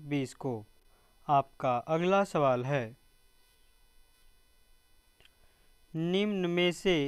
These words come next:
किस स्थान पर कुंभ मेला का आयोजन नहीं होता है? आपका ऑप्शन है, ऑप्शन बी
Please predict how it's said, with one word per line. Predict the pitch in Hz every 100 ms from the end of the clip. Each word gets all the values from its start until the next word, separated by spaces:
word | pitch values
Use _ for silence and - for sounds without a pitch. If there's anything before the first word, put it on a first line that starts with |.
| 147 _
किस | - 220 - - 165
स्थान | 151 - 160 165 160
पर | 160 139 156 - -
कुंभ | 220 220 202 180 151
मेला | 160 165 180 196
का | 185 156
आयोजन | 143 143 151 160 139 120 127 147 _ _ _
नहीं | 151 170 175 175 214 180
होता | 147 123 131 123
है? | 139 113 101 _ _ _ _ _
आपका | 139 135 - - 127 -
ऑप्शन | 151 151 - 196 185
है, | 180 185 208 - _ _ -
ऑप्शन | 147 143 - 180 180
बी | 170 180